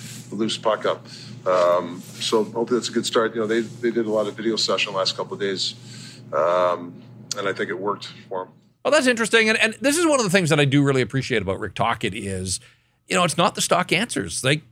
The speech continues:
Speaker 2: he'll pull you behind the curtain a little bit and letting us know that these guys are doing video work that, I mean, you'd hope that they were 'cause they certainly haven't been feeling it offensively, but – you know, I, I think there are some coaches that would be afraid to sort of tell you what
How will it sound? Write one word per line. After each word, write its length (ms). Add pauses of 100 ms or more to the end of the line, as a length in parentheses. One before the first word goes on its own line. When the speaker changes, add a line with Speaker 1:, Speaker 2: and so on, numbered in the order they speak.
Speaker 2:
he'll 300
pull 420
you 100
behind 320
the 40
curtain 260
a 40
little 160
bit 180
and 180
letting 180
us 160
know 320
that 220
these 160
guys 200
are 60
doing 320
video 320
work 440
that, 260 (200)
I 60
mean, 100
you'd 120
hope 240
that 120
they 120
were 200
'cause 220
they 280
certainly 360
haven't 160
been 100
feeling 300
it 100
offensively, 640
but – 300 (480)
you 60
know, 80
I, 240
I 60
think 160
there 120
are 60
some 220
coaches 340
that 80
would 100
be 120
afraid 560
to 280
sort 200
of 80
tell 240
you 160
what 260